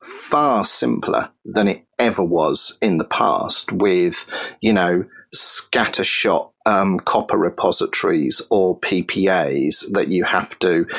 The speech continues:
you know, tag on the end of your operating system or, you know, the A U R on top of Arch. So I completely reject that argument that it's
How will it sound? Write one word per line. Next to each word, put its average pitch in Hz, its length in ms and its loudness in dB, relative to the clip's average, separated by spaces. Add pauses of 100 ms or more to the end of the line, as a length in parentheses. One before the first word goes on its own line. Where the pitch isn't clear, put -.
(160)
you 151 100 0
know, - 140 0
tag - 400 -2
on 95 200 2
the 95 140 2
end 95 300 0
of 85 220 -2
your 85 400 2
operating 76 640 -2
system 78 640 -2
or, 87 340 2
you 98 120 0
know, 85 160 0
the 85 280 -4
A 101 80 4
U 92 320 2
R 82 340 2
on 90 120 -2
top - 260 -4
of - 140 -2
Arch. - 560 -4 (220)
So 110 180 2
I 113 80 2
completely 113 600 0
reject - 440 -2
that - 160 2
argument 85 520 0
that - 100 0
it's - 320 -4